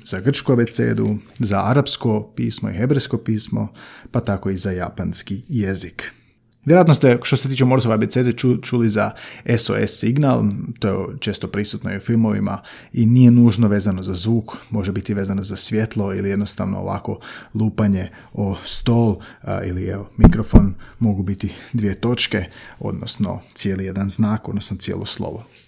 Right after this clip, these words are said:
Idemo vidjeti kako izgleda abeceda. Dakle, svako slovo ili brojka ili znak je kombinacija niza točaka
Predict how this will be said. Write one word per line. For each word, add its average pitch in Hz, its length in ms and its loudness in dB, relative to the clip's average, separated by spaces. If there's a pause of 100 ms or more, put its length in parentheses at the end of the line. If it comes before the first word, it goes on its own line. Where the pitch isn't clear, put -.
(260)
Idemo 233 180 4
vidjeti 247 280 2
kako 185 240 2
izgleda 123 280 2
abeceda. 101 520 -6 (440)
Dakle, 147 220 6
svako 254 320 2
slovo 160 520 2 (200)
ili 104 200 0
brojka 123 540 -2 (240)
ili 104 200 -2
znak 107 480 -2 (480)
je 127 120 6
kombinacija 131 1000 4
niza 127 480 8
točaka 180 640 -2